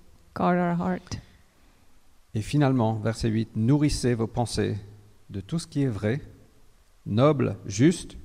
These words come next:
Speaker 2: pur, digne d'amour ou d'approbation, de tout ce qui est vertueux et mérite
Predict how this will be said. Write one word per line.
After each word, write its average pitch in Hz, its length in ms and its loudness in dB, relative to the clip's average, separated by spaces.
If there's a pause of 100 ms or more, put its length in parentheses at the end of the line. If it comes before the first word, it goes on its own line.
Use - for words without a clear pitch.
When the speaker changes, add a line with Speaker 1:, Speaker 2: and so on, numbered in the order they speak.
Speaker 2:
pur, 127 340 2 (280)
digne 156 400 0
d'amour 120 560 2 (760)
ou 175 120 4
d'approbation, 113 800 2 (140)
de 95 140 -10
tout 151 220 -6
ce - 80 -12
qui 117 160 -4
est 104 40 0
vertueux 101 560 -4 (720)
et 98 100 -4
mérite 98 640 -4